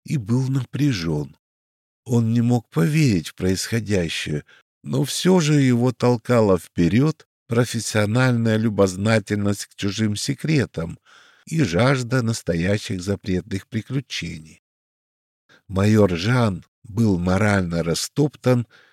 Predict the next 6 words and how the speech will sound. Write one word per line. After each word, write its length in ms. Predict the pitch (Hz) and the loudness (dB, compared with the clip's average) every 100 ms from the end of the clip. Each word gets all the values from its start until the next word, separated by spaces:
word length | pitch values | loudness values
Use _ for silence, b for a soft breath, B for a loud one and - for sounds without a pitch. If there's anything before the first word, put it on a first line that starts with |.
| b - | b -8
и 120 | 175 | -6
шагал 580 | - 139 117 120 127 120 | -2 -2 2 2 2 2
по 140 | 104 | 0
заросшему 720 | 92 104 107 101 - 95 98 | 2 2 2 0 -2 -2 -4
клюквой 540 | - 98 90 - 80 | -4 -4 -4 -2 -2
болоту, 760 | 76 78 80 87 117 - 110 104 | -2 -2 -2 0 -2 -2 -8 -10